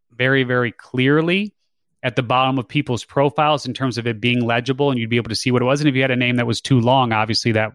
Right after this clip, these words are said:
that wouldn't happen. And so I, I applied for Club Pod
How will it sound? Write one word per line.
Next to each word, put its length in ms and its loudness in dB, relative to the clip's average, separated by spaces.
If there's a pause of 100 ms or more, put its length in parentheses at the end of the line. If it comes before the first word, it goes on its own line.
that 200 -4
wouldn't 280 -6
happen. 520 -4 (580)
And 140 -2
so 280 2
I, 120 2
I 140 2
applied 580 0
for 640 0 (300)
Club 420 -2
Pod 680 0